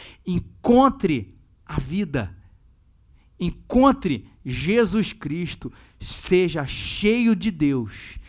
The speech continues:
e do que Ele tem você pode ter certeza que no meio desse caos todo, você será transformado com os olhos abertos e vai ver a vida de uma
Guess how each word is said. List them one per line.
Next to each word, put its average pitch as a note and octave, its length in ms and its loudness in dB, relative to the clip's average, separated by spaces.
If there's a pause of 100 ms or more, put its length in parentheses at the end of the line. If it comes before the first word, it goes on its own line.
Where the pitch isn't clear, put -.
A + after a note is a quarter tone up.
(180)
e D#3 80 -6
do D#3 160 0
que F3 280 -4
Ele B3+ 260 2
tem C3 520 -4 (640)
você E3 220 0
pode E3+ 280 0
ter F3 200 -2
certeza B2+ 840 -6 (440)
que E3 100 -2
no D#3+ 80 0
meio F3 220 4
desse F3 300 -2 (200)
caos G#3 460 4
todo, C3+ 440 -2 (380)
você D#3 260 -4
será D#3+ 320 -2
transformado D3+ 1300 0 (340)
com D3 120 -10
os C3 160 -8
olhos D3 260 -2
abertos A#2+ 720 -8 (320)
e C3 80 -12
vai C3 180 -4
ver C#3 180 -6
a C3+ 80 -6
vida C3 400 -8 (440)
de - 100 -16
uma C#3 240 -10